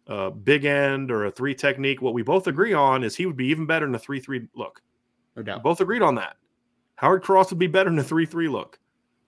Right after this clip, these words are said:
Speaker 1: We both agreed on that. Jordan Botelho and Josh Burnham are perfect vipers in that type of defense because you can easily go to a four down, easily go to a four down when you need to.
Speaker 2: Yep.
Speaker 1: And, and,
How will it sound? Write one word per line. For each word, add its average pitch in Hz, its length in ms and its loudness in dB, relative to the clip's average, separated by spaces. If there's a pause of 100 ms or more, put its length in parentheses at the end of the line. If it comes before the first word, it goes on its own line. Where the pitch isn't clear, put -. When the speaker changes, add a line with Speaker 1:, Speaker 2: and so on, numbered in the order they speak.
(140)
Speaker 1:
We 120 80 -12
both 151 220 0
agreed 180 240 0
on 127 140 4
that. 92 260 -10
Jordan 160 260 0
Botelho 170 500 -2
and 127 140 -4
Josh 143 220 -2
Burnham 147 440 -4
are 120 420 0 (600)
perfect 190 420 2
vipers 135 440 -2
in 120 60 -6
that 120 120 -4
type 113 180 -6
of 117 60 -8
defense 113 300 -12
because 147 240 -4
you 190 80 -2
can 190 180 0
easily 240 300 -2
go 226 120 2
to 226 100 2
a 196 40 2
four 220 220 2
down, 185 360 -4 (200)
easily 226 340 0
go 180 120 0
to 160 60 2
a 143 60 2
four 139 200 -4
down 120 120 -4
when 113 140 -6
you 107 40 -10
need 98 180 -14
to. 80 180 -20 (540)
Speaker 2:
Yep. 165 120 -14 (260)
Speaker 1:
And, 139 500 -2
and, 120 460 -4